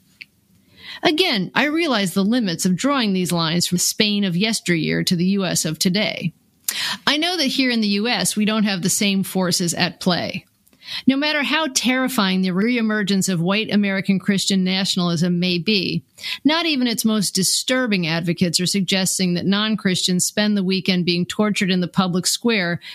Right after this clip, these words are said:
before everybody watches their execution after church on Sunday,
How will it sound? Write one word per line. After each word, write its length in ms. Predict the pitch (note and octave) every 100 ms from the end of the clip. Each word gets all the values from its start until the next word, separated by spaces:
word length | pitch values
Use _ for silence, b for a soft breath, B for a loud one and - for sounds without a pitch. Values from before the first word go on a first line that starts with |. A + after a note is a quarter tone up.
| B
before 320 | A3 - G#3
everybody 480 | - G#3+ A3 F#3+ F#3+
watches 400 | F#3 F#3 F#3+ F3
their 140 | F#3
execution 680 | F#3+ - F#3 - G#3 - E3
after 240 | E3 -
church 380 | E3+ - G3 -
on 180 | F3+ E3+
Sunday, 580 | - A3+ G3+ E3+ -